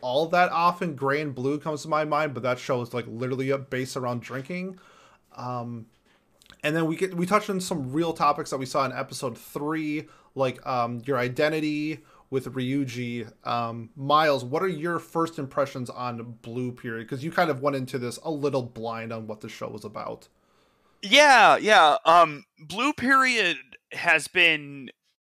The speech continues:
Speaker 2: I, I'm gonna say I liked it more, more than I thought I would. Um, well, y-, hearing the premise, I, it seemed a little dull to me. And, like, it is kinda dull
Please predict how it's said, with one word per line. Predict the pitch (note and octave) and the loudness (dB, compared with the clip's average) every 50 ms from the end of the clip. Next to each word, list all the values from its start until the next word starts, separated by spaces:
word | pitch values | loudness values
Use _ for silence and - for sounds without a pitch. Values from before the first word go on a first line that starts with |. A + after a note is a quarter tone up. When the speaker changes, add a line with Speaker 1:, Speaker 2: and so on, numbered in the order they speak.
| _ - | _ 2
Speaker 2:
I, | D#3+ F#3 A3+ - | 4 4 4 6
I'm | - - A3+ | 4 2 2
gonna | A#3 C#4 D4 | 2 0 -2
say | A#3+ - A3 F#3 | 2 4 6 6
I | D3+ D#3 D#3+ | 8 8 8
liked | D#3 D#3 D#3+ D3+ - | 8 8 6 6 6
it | E3+ D#3 - - | 2 2 0 -2
more, | C#3 C3+ C#3 C#3 C#3 C#3+ D3+ C#3+ - - - | -4 -2 0 0 0 0 0 -2 -4 -6 -8
more | C3+ C3 C3 C3+ D3 | -4 -2 0 0 0
than | C#3+ D3 | 2 2
I | C3+ - | 2 2
thought | - - A#2+ A#2 B2 | 2 0 0 2 4
I | C#3 D3+ | 4 4
would. | D3+ D#3+ E3+ F3 F3+ G3+ - _ _ _ _ _ _ _ _ _ | 2 2 0 0 0 -2 -8 _ _ _ _ _ _ _ _ _
Um, | C3+ C3+ C3+ C3 B2+ B2 B2 A#2+ B2 _ _ _ _ _ _ _ _ _ _ _ _ _ _ _ _ _ _ _ _ _ _ _ _ _ - | 6 8 8 8 8 6 2 -4 -8 _ _ _ _ _ _ _ _ _ _ _ _ _ _ _ _ _ _ _ _ _ _ _ _ _ -2
well, | D3+ E3 A#2+ | 0 2 2
y-, | A#2 D3 E3 - | 4 4 2 2
hearing | C3 F3+ D3+ G#3 A3+ B3 C#4 B3+ | 2 2 4 4 6 6 6 4
the | B3+ | 2
premise, | - - - E3 E3 E3 D#3 - | 2 4 4 4 4 4 2 4
I, | - - D3 B2 - | 4 4 4 4 4
it | C#3+ C#3 | 2 0
seemed | - - - E3+ D#3+ E3+ F3+ | 0 2 2 2 2 2 2
a | F3 D#3 | 0 0
little | E3+ E3+ F3 F3 | 2 2 0 0
dull | D#3 - C#3 A#2+ B2 B2+ | 2 2 2 2 2 0
to | - - A#2+ | -6 -8 -6
me. | A2+ A#2 A2+ A2+ A2 - - _ _ _ _ _ _ _ _ _ - | -4 -2 -2 -2 -2 -4 -8 _ _ _ _ _ _ _ _ _ 4
And, | C3+ D#3 E3+ E3 D#3 D3+ C#3+ C3 - - - _ _ _ _ _ _ _ _ _ _ _ _ _ _ _ _ _ _ _ _ _ _ _ _ - | 6 8 8 8 6 6 4 0 -6 -8 -10 _ _ _ _ _ _ _ _ _ _ _ _ _ _ _ _ _ _ _ _ _ _ _ _ -2
like, | D3 - F3 | 0 2 2
it | - | 4
is | - G#3 C4 - - | 4 4 2 2 0
kinda | - - A#3+ B3+ C4 C4 C4+ B3+ | 4 6 8 8 8 6 4 4
dull | - C4 C4 C4 C4+ C#4 C4+ C4+ - _ | 6 8 8 8 8 6 4 0 -4 _